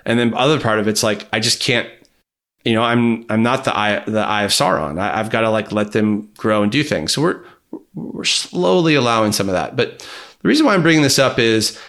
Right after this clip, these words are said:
how important is this ethical piece to Xbox and Xbox Studios? And, you know, is this something that, you know,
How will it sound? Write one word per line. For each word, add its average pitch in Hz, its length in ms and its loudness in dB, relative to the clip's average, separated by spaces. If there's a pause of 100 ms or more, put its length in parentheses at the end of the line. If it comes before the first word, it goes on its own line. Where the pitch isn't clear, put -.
(800)
how 220 240 2
important 175 420 4
is 139 160 4
this 131 200 0
ethical 123 640 0
piece - 720 0
to 110 1000 0 (440)
Xbox - 720 -2
and 123 200 0
Xbox 143 360 0
Studios? 113 1000 2
And, 110 280 0
you 123 160 0
know, 113 240 2
is 127 240 2
this 131 200 2
something 127 440 2
that, 120 240 0
you 120 80 2
know, 110 220 2